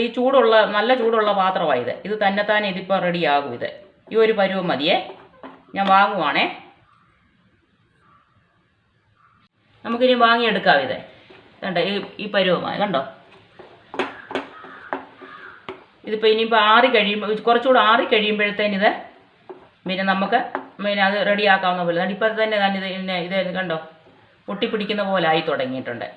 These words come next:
ഇത് മതി. ദേണ്ടേ, ഞാൻ ഇത് പാ-, പാത്രത്തിൽ നിന്ന് മാറ്റിയേക്കുവാണ്. ഇത് ഇതേണ്ടേ, ഈ ഒരു പരുവമായി. ഇത് കണ്ടോ, ഒട്ടി ഇങ്ങനെ നമുക്ക് സ്പൂണിൽ നിന്ന് കണ്ടോ, ഇങ്ങനെ പിടിക്കുന്ന പോലെ. ഇതിന് ആറിയിട്ട്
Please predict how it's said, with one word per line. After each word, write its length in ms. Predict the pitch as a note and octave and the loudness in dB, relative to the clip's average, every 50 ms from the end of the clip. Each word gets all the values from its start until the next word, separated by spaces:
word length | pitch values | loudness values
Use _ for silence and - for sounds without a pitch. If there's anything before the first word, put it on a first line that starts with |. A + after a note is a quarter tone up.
| F3 | -12
ഇത് 80 | E3+ G3 F#3 | -10 -6 -4
മതി. 180 | E3 D3+ C#3+ - - - - _ _ - - - - - - - - - - - - - - - - _ - - - - - - - - - - _ _ _ _ _ _ _ _ _ _ _ _ _ _ _ _ _ _ _ _ _ _ _ _ _ _ _ _ _ _ _ _ _ _ _ _ _ _ _ _ _ - G3+ | -4 -4 -6 -8 -14 -18 -20 _ _ -16 -14 -14 -14 -20 -20 -20 -20 -20 -20 -20 -20 -20 -20 -20 -20 _ -20 -20 -20 -20 -16 -16 -16 -16 -18 -20 _ _ _ _ _ _ _ _ _ _ _ _ _ _ _ _ _ _ _ _ _ _ _ _ _ _ _ _ _ _ _ _ _ _ _ _ _ _ _ _ _ -12 -8
ദേണ്ടേ, 260 | G#3+ A3+ A3+ A3 A3+ A#3 - - G#3+ | -6 -6 -4 -2 -2 -4 -4 -2 2
ഞാൻ 180 | A3 A#3 A#3+ A#3+ A#3+ A#3 G3 E3+ | 2 2 4 4 2 0 0 0
ഇത് 80 | G#3+ A#3 A3+ A3+ | -2 -2 -2 2
പാ-, 160 | A3 G#3+ A3 A3 - | 2 2 2 4 4
പാത്രത്തിൽ 400 | G#3+ G#3+ G#3+ A3 A#3 A3+ - B3 | 4 4 4 4 0 -4 -2 -4
നിന്ന് 100 | A#3+ A3+ G#3 | -4 0 2
മാറ്റിയേക്കുവാണ്. 520 | G3 G3 G3 - G3+ G3 F#3+ E3 D3 D3 F#3+ | 2 2 2 2 -2 -4 -2 0 -2 -2 -2
ഇത് 80 | G#3 A3+ A3 - G3+ | -2 -4 -8 -8 -4
ഇതേണ്ടേ, 240 | A#3 A3+ G3 E3+ D#3+ - - - - - A3 | -2 -2 0 0 -2 -4 -8 -18 -18 -10 -4
ഈ 40 | B3 B3+ A#3 | 0 0 2
ഒരു 100 | A3 A3+ - | 2 0 0
പരുവമായി. 500 | G#3+ G#3 G3 G#3 G#3 F#3 E3+ D#3 C#3 C#3 C#3+ F3 | 0 0 0 0 -2 -2 0 0 0 0 0 -2
ഇത് 100 | F3 G#3 G3+ | -4 -2 -2
കണ്ടോ, 200 | A3+ G3+ - - - - - F#3+ | -2 0 0 -2 -2 -4 -10 -12
ഒട്ടി 160 | F3 F3+ - - - | -12 -10 -12 -10 -8
ഇങ്ങനെ 240 | G#3+ G#3+ G#3 G#3 B3+ D4 - - _ _ - | -8 -6 -6 -6 -6 -8 -12 -20 _ _ -10
നമുക്ക് 180 | A3+ A#3 A#3 A#3+ A#3+ | -6 -2 -2 -2 -2
സ്പൂണിൽ 240 | A#3 A#3 A#3 A#3+ A#3+ | -2 -2 0 0 0
നിന്ന് 140 | A3+ A3 G3+ | 0 0 0
കണ്ടോ, 140 | F#3+ F3+ F3+ F3+ | -2 0 0 -2
ഇങ്ങനെ 160 | F#3 F#3+ F3 | -2 -2 -4
പിടിക്കുന്ന 260 | F3 F3 F3 E3+ D#3+ D3 C#3+ | -4 -6 -4 -4 -4 -4 -4
പോലെ. 160 | C3 B2+ - - - - - - - - - _ _ _ _ _ _ _ _ _ _ _ _ _ _ - - - - - - - - - - - - - - - - - _ _ - G3 | -4 -6 -6 -12 -16 -20 -20 -20 -20 -20 -20 _ _ _ _ _ _ _ _ _ _ _ _ _ _ -20 -20 -20 -20 -20 -20 -20 -20 -20 -20 -20 -20 -20 -20 -20 -20 -20 _ _ -10 -4
ഇതിന് 200 | A3 A#3+ A#3+ A3+ G#3+ A3 A3+ | -2 0 2 2 4 6 6
ആറിയിട്ട് 300 | A#3+ B3+ C#4+ C4+ C#4+ | 6 6 4 4 2